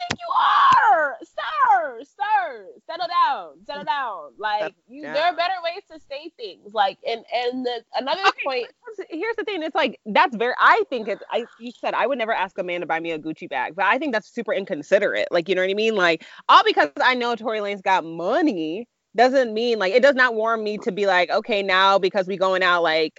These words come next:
Speaker 2: I also need some groceries and a Gucci bag and some Coach shoes and
Speaker 1: <laughs>
Speaker 2: a Maserati. Thank you."
Speaker 1: Right, before I even step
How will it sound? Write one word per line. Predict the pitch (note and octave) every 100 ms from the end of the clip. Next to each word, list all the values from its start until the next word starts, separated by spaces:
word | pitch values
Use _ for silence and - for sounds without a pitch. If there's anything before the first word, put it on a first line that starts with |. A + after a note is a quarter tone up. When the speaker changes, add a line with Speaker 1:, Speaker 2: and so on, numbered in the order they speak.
| -
Speaker 2:
I | D#3+ E3 E3
also | B2 E3 - G3
need | F#3+ F#3 F3+
some | - F#3
groceries | D3+ D#3+ - D#3+ D#3+ D3+ D#3+ -
and | E3 D#3+ D#3+ E3
a |
Gucci | D#3+ D#3+ D#3
bag | C#3+ D3 D3 D3+
and | D#3 D#3+ D#3 D#3 D#3 E3
some | - E3+
Coach | D#3+ E3+ D#3+
shoes | - E3 D#3 D3+ D#3+ -
and | D#3+ D#3+ D#3 D#3
Speaker 1:
<laughs> | F3+ D4 -
Speaker 2:
a | F3
Maserati. | F#3 F#3 F3 D3+ D3 D3 E3 -
Thank | F3 E3 F4
you." |
Speaker 1:
Right, | F4+ A#5+ B3+ G#3
before | B3 - C#4 D4+
I | C4
even | A#3 A3+ G#3
step | G#3+ B3+ G3